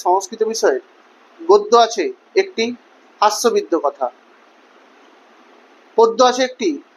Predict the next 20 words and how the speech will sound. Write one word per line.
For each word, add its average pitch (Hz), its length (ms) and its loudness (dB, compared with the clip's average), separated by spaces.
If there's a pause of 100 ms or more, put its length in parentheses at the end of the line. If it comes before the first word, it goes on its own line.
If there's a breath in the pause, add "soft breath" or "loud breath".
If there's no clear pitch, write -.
(380)
বনেচর 233 500 2
ভাষণম 214 360 0 (1500)
এবং 214 240 4 (520)
দৃশ্যকাব্য 233 560 0
আছে 240 260 0 (360)
একটি - 280 0 (580)
আত্রেয়ী 247 440 0
বনদেবতা 208 540 2 (460)
সংবাদও। 160 520 0 (540)
অর্থাৎ 240 280 2
এই 254 160 0
গদ্য, 202 260 2 (120)
পদ্য 220 260 2
এবং 226 200 2
দৃশ্যকাব্য 202 500 -2 (640)
তিনটে 247 280 2
মিলিয়ে 226 320 2
তোমাদের 202 260 0
প্রশ্ন 185 260 -4 (140)
আসবে 180 220 -2